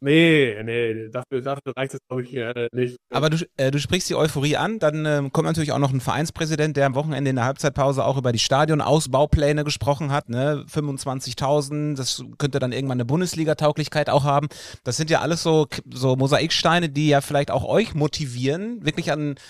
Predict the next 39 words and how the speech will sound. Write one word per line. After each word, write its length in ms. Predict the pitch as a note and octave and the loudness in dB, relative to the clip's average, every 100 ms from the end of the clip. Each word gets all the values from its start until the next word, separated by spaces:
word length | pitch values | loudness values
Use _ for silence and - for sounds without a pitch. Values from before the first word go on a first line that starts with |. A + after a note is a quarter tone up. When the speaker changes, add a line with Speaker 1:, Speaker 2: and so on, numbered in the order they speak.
| - | -10
Speaker 2:
daran 240 | C3 C3+ C#3+ | -4 -4 -4
zu 100 | C#3 | -2
glauben, 580 | A#2 B2 D3 E3+ E3+ | 2 2 2 -2 -6
sechzig 440 | D#3 D#3+ - D#3 D3+ | -4 -4 -4 -6 0
wieder 460 | D3+ D3 D3+ D#3 - _ - | 4 6 4 2 -8 _ -8
nach 200 | B2 B2 | -6 -2
ganz, 440 | D3 D3 - - | -4 -4 -6 -8
nach, 120 | - C3 | -6 -4
nach, 160 | B2+ | -2
nach 160 | C3 B2+ | -2 2
vorne 260 | F3+ F#3+ | 4 4
zu 120 | - A#2+ | 2 -2
führen, 320 | - G#2+ G2+ | -2 -2 0
ne? 100 | A#2 | -4
Zweite 360 | - G#2+ B2+ C#3 | -4 -4 -2 -2
Liga, 320 | D3 D3+ C3+ | 2 2 2
wenn 120 | B2+ | 0
nicht 140 | C3+ | -2
sogar 220 | - D#3+ E3 | -2 0 2
erste 300 | F3+ - B2+ | 2 0 -2
Liga. 300 | G#2+ G2+ G2 - - | -2 -2 -4 -8 -6
Motiviert 540 | C3 D3 D3 A#2 D3+ - | 0 2 2 2 2 2
das 280 | A#3 C4+ - | -2 -2 -4
oder, 400 | E3 E3+ F3 F3 | 0 2 2 0
ähm, 380 | E3 D#3 D3+ A#2+ - | -4 -6 -8 -14 -12
ha-, 240 | - D3 - | -6 -6 -4
sagst 280 | C3 D3 - | -2 -2 0
du 60 | E3+ | 4
da, 240 | D#3+ E3 - - - - | 6 4 0 -20 -20 -6
jetzt 160 | C3+ B2+ | -2 4
wollen 100 | D#3+ | 6
wir 80 | E3 | 6
mal 140 | D3+ | 4
nicht 100 | D#3+ | 4
überpacen, 540 | D#3 C#3 D#3 D#3 - | 4 4 4 2 -2
was 100 | A2+ | -4
die 80 | - | -2
Euphorie 400 | A2+ A2 A2+ A2 | -2 -2 -4 -4
angeht? 380 | G#2 F#2+ F2+ | -6 -10 -10